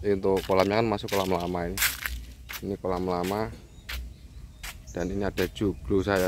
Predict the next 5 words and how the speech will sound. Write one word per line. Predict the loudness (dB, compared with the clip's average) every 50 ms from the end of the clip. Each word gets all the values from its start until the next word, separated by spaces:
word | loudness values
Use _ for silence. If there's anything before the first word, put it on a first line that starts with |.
| 2
juga | 0 -4 -6 -6 -4 -2 0 0
ini. | 0 -2 -4 -6 -8 -10 -10 -10 -10 -10 -10 -10 -10 -10 -10 -10 -12 -12 -12 -10 -10 -10 -10 -10 -10 -8 -4 -2 0 0 0 -2 -6 -8 -8 -8 -8 -10 -10 -10 -10 -10 -10 -10 -8 -8 -8 -10 -10 -10 -10 -10 -10 -10 -10 -10 -10 -10 -12 -14 -16 -14 -14 -14 -14 -14 -14 -14 -14 -16 -14 -12 -12 -12 -12 -14 -16 -16 -16 -16 -16 -16 -16 -16 -10
Kurasen | 2 8 10 10 10 10 8 6 8 8
po | 10 10 8
apa? | 8 6 2